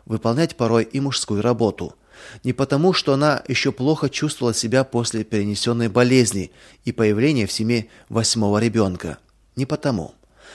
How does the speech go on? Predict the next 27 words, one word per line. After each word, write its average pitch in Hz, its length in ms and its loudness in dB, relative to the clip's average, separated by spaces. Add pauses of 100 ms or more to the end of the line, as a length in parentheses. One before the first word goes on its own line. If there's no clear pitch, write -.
(260)
Анита 180 360 2
знала, 131 420 2
что - 180 -2
в - 80 -4
семье 143 320 2
немыслимо 139 640 2
прожить 110 460 -2
без 120 280 0
трудностей. 101 720 -4 (420)
Понимала, 156 460 4
что 147 200 0
Вадим 139 360 4
выполняет 123 560 2
дело, 131 400 6 (240)
порученное 113 560 -2
Богом, 95 460 0 (400)
а 120 120 -2
её 143 180 4
доля — 131 420 2 (240)
благословлять 135 720 0
его, 85 300 -6 (240)
помогать 143 440 2
в 117 40 -8
воспитании 110 600 -2
детей, 117 540 0 (100)
в - 80 -20
хозяйстве. 92 680 -4